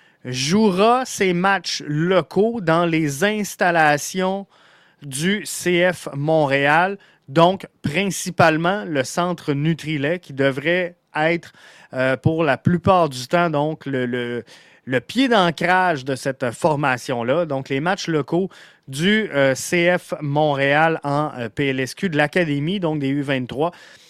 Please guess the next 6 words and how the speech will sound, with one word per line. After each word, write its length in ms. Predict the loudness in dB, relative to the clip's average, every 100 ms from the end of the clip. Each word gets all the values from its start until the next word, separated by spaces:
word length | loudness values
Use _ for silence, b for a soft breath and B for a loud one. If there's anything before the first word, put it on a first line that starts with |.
| B -10
euh, 220 | -8 -4
se 160 | -2
fera 440 | 2 2 4 4 2
dans 420 | 0 2 4 2 -2
les 320 | -2 -2 -2
installations 1000 | -4 -2 -2 2 0 -2 -6 -6 -6